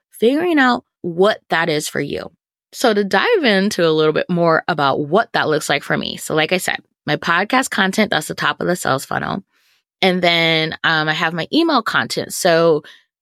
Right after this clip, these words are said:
I send out emails twice a week and I, I love doing it. I love writing the emails. They're so much fun, but especially, like, when I get those replies, I've had some really great conversations with the mamas in my email community,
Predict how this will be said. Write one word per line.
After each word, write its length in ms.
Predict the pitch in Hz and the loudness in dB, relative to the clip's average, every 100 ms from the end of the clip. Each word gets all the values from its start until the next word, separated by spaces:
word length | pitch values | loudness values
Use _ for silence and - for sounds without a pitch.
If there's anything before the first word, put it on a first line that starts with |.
| - | -2
I 360 | 175 180 180 190 | 0 2 2 0
send 280 | - 233 | 0 2
out 160 | 269 269 - | 2 2 2
emails 460 | 214 202 196 - | 2 2 0 -4
twice 520 | - - 165 - - - | -4 -2 -2 -2 -8 -4
a 80 | 165 | -2
week 400 | 143 - - - _ _ _ _ | -2 -4 -10 -20 _ _ _ _
and 580 | 190 170 160 156 151 - - _ | 0 2 2 2 -2 -6 -12 _
I, 340 | 175 165 160 - | -2 2 2 2
I 100 | 160 | -2
love 400 | 147 147 180 269 | 0 2 2 0
doing 260 | 277 277 269 | 0 2 2
it. 100 | - | 2
I 80 | 170 | 0
love 340 | 151 147 165 | 2 2 2
writing 300 | 180 196 208 | 2 2 2
the 60 | - | 0
emails. 360 | 170 156 147 | -2 -2 -4
They're 80 | 156 | -4
so 200 | - 143 | -4 -2
much 220 | 156 135 | -2 -2
fun, 300 | - 147 147 | -2 0 0
but 120 | 147 143 | 0 -2
especially, 540 | - 160 - 180 160 | -2 -2 0 2 4
like, 320 | 151 135 - - | 2 -2 -4 -4
when 140 | 160 | -2
I 80 | 147 | 0
get 200 | 151 151 | -2 0
those 200 | 160 156 | 0 0
replies, 680 | 175 - 285 277 262 254 226 | -2 0 0 2 4 4 2
I've 180 | - 165 | -2 -2
had 220 | 170 165 | -4 -2
some 240 | 180 156 | -4 0
really 220 | 156 165 | 4 4
great 200 | 170 165 | 4 0
conversations 920 | - 151 156 - 143 - 156 156 160 - - _ | 0 -2 -4 -2 -2 0 -2 -2 -6 -10 -20 _
with 340 | - 165 160 - | 2 4 4 -2
the 180 | 208 170 | -4 0
mamas 420 | 160 151 156 151 | 2 2 2 2
in 140 | 151 | 0
my 180 | 156 143 - | 0 0 0
email 260 | 151 143 | 2 0
community, 720 | 143 156 147 139 135 131 147 | 0 -2 0 0 0 0 -2